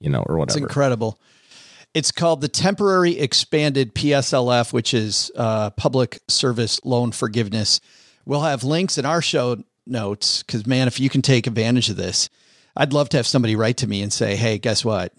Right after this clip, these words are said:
Speaker 2: My one year salary, I just found out 'cause I listened to Stacking
Speaker 1: Just,
Speaker 2: Benjamins."
Speaker 1: just did it.
Speaker 2: Yes.
Speaker 1: Yep.
Speaker 2: And then obviously they'll split it fifty fifty with us, right? Don't you think?
Speaker 1: Like a little finder's fee.
Speaker 2: I think they
Speaker 1: Kinda
Speaker 2: prob-
Speaker 1: like a contingency lawyer.
Speaker 2: <laughs> They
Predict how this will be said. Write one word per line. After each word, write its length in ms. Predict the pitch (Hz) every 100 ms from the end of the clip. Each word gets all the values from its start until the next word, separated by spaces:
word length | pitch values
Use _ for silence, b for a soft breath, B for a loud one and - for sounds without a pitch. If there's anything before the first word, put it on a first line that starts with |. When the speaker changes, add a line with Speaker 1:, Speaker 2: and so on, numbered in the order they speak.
| _ _ _
Speaker 2:
My 160 | 226 110
one 340 | 104 127 123
year 160 | 123 104
salary, 600 | - 110 110 101 90 - _ _ _ _ _ -
I 220 | 117 104
just 420 | 110 107 101 - _ _ _ _
found 240 | - 131 131
out 240 | 131 -
'cause 200 | - 123
I 80 | 113
listened 300 | 110 - 110
to 40 |
Stacking 340 | - 110 101 104
Speaker 1:
Just, 20 |
Speaker 2:
Benjamins." 340 | 101 95 90
Speaker 1:
just 80 | -
did 140 | 95
it. 100 | 85 B B B -
Speaker 2:
Yes. 400 | 104 98 - -
Speaker 1:
Yep. 200 | - 160 - -
Speaker 2:
And 120 | 135
then 120 | 113
obviously 420 | 113 117 117 123
they'll 100 | 117
split 280 | 107 - 117
it 140 | 110 -
fifty 240 | 117 117
fifty 260 | 147 147 -
with 160 | 95
us, 160 | 87 -
right? 240 | 110 120 - _ _ _ _ _ _ _ -
Don't 100 | 113
you 60 |
think? 240 | 117 135 -
Speaker 1:
Like 140 | 98
a 40 | 117
little 160 | 98
finder's 380 | 82 87 92 -
fee. 80 | 85
Speaker 2:
I 80 | 80
think 160 | 143
they 60 | 117
Speaker 1:
Kinda 180 | 110 123
Speaker 2:
prob- 80 |
Speaker 1:
like 160 | 110 92
a 80 | 76
contingency 640 | - 85 101 98 87 78
lawyer. 320 | 80 78 76
Speaker 2:
<laughs> 0 |
They 140 | -